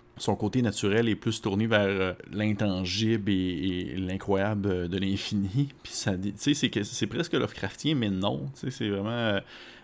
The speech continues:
euh, c'est, c'est très, euh, transhumaniste, là, c'est genre dispara-, transpa-, transposer son esprit vers autre chose, puis à mesure que l'enfant, la game avance, à mesure que, euh,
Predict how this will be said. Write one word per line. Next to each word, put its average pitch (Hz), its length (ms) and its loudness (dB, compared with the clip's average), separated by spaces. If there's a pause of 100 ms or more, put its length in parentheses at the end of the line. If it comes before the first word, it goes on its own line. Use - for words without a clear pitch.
(120)
euh, 92 640 0 (240)
c'est, - 300 -4
c'est - 180 -10
très, 127 320 0
euh, 95 320 2 (520)
transhumaniste, 101 840 -2
là, 95 60 2
c'est 95 200 -4
genre 92 280 -2
dispara-, 101 640 2 (840)
transpa-, 117 680 2
transposer 127 760 4
son 110 220 -2
esprit 120 500 -4
vers 104 240 2
autre 107 260 0
chose, 127 280 -2
puis - 100 -4
à 98 40 0
mesure 107 240 -2
que 104 100 -2
l'enfant, 104 260 0
la 101 120 2
game 101 180 2
avance, 101 400 0
à 98 40 0
mesure 98 260 -2
que, 92 160 2 (540)
euh, 90 360 2